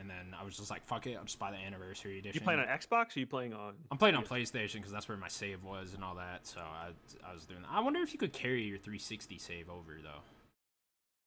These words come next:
Speaker 2: I don't know.
Speaker 1: Yeah, I don't know
Speaker 2: I've
Speaker 1: if that's
Speaker 2: never tried.
Speaker 1: possible. Yeah. Do,
Speaker 2: I mean,
Speaker 1: well, I
Speaker 2: Xbox
Speaker 1: guess
Speaker 2: is
Speaker 1: you
Speaker 2: really
Speaker 1: could just
Speaker 2: good with that.
Speaker 1: download the, um, special edition on,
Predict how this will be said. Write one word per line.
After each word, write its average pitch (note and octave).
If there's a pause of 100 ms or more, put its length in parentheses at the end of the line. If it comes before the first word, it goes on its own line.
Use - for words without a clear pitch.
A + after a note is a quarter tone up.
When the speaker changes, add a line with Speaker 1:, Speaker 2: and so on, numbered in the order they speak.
(220)
Speaker 2:
I B2
don't D#3+
know. F#3 (220)
Speaker 1:
Yeah, B2+
I B2+
don't C#3+
know E3
Speaker 2:
I've C#3+
Speaker 1:
if F#3+
that's F3
Speaker 2:
never A2+
tried. A#2+
Speaker 1:
possible. D#2+ (200)
Yeah. G#2 (340)
Do, B2+ (320)
Speaker 2:
I D3
mean, D3
Speaker 1:
well, G3+
I A#3
Speaker 2:
Xbox A#3
Speaker 1:
guess A3+
Speaker 2:
is -
Speaker 1:
you A#3
Speaker 2:
really G3
Speaker 1:
could B2
just C#3
Speaker 2:
good C3
with B2
that. A#2
Speaker 1:
download A2
the, F#2+
um, F2 (880)
special A#2+
edition G2+
on, F#2